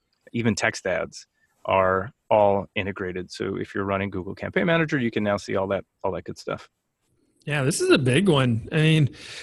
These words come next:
Speaker 2: you wonder this a lot as, um, a LinkedIn advertiser. You know, a lot of these big B two B brands are spending a lot of money on LinkedIn, and they've been having trouble really measuring, uh, that performance outside of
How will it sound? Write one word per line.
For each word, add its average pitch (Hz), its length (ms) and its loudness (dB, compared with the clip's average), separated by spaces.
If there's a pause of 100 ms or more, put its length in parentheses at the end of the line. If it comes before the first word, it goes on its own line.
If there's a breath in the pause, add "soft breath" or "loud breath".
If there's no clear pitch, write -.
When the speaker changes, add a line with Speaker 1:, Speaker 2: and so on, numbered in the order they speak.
(120)
Speaker 2:
you 180 120 8
wonder 165 280 6
this 165 180 2
a 156 60 2
lot 147 420 2
as, 131 440 2
um, 120 520 2 (320)
a 156 60 6
LinkedIn 143 440 8
advertiser. 123 760 2 (160)
You 131 60 -4
know, 113 140 -4
a 120 80 -2
lot 127 220 2
of 127 80 0
these 123 240 0
big 131 580 2
B 135 140 8
two 131 80 6
B 135 200 6
brands 127 480 2
are 120 80 0
spending 127 320 -2
a 113 60 -2
lot 120 140 0
of 120 80 -4
money 123 240 -2
on 117 100 -4
LinkedIn, 175 420 2
and 156 140 2 (300 soft breath)
they've 131 180 2
been 131 100 2
having 135 320 4
trouble 123 720 0 (220)
really 165 180 8
measuring, 117 640 4 (420)
uh, 139 220 -2
that 123 180 4
performance 131 520 4
outside 135 380 4
of 110 280 0